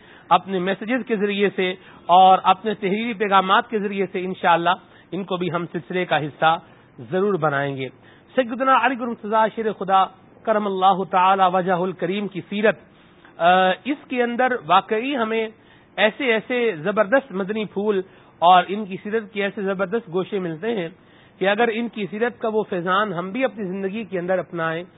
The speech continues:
تو ہمارے، ہماری زندگی کے اندر اور ہمارے معاشرے کے اندر ایک نکھار آ سکتا ہے، ایک بہتری آ سکتی ہے۔ مشہور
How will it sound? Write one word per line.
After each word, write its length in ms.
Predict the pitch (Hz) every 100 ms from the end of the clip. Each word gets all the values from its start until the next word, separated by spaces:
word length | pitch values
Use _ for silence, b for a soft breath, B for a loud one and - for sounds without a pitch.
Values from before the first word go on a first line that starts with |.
| b b b 180
تو 360 | 185 190 - 127
ہمارے، 520 | 180 202 226 240 233 156
ہماری 380 | 143 185 214 220 175
زندگی 320 | 214 226 262
کے 140 | 208 226
اندر 220 | 226 233 240 b b b -
اور 260 | 180 196
ہمارے 400 | 170 175 190 202
معاشرے 500 | 190 190 202 233 240
کے 160 | 202 202
اندر 220 | 190 185 - b b
ایک 180 | 165 175
نکھار 420 | 175 175 180 202
آ 120 | 196 175
سکتا 320 | 170 - 175 175
ہے، 60 |
ایک 100 | 170 143
بہتری 340 | 147 160 185
آ 80 | 160
سکتی 400 | 151 143 175 170
ہے۔ 100 | 156 - - b b b -
مشہور 460 | 180 180 202 285